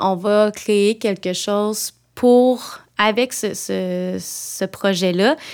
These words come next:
Et c'est là que c'est, c'est venu en, en réflexion qu'on dit, on va faire un jeu.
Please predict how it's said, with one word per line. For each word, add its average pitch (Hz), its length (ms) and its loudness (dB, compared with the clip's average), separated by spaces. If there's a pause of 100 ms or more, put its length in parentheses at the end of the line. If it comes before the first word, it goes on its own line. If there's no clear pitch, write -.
(260)
Et 208 80 2
c'est 208 120 2
là 214 120 2
que 220 140 0
c'est, 190 300 -2
c'est - 160 -4
venu 214 320 2
en, 165 640 -2 (180)
en 190 120 0
réflexion 190 560 0
qu'on 226 140 -4
dit, 190 200 -2
on 202 80 0
va 185 80 0
faire 285 260 -2
un 202 140 2
jeu. 180 260 -4